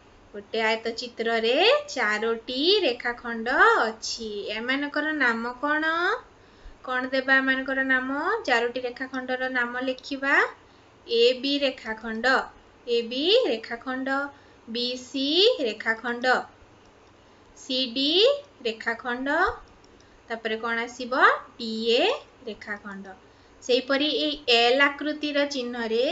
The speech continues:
କେତୋଟି ରେଖାଖଣ୍ଡ ଅଛି ଆମେ ଦେଖିବା।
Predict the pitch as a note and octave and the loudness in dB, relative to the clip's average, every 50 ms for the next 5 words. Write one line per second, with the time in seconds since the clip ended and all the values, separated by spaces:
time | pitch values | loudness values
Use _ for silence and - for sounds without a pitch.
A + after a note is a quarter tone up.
0 | F#4+ F#4+ - D4 C#4+ D4 E4 F4 F4 G4 G#4 F#4 D#4 C#4+ - C4+ B3+ B3 - B3+ | -2 -2 -4 -4 -2 -2 -2 0 2 2 2 2 2 0 0 -2 -4 -4 -4 -8
1 | A#3+ A#3+ A#3+ A#3+ A#3 A#3 A3+ - - D#4 D#4+ D#4 D4+ D4+ C#4+ C4 B3 B3 - - | -8 -6 -4 -2 -2 -2 -4 -6 -8 -6 -6 -6 -6 -4 -4 -4 -4 -6 -8 -14
2 | A#3+ A3 G3+ G#3 | -14 -14 -14 -14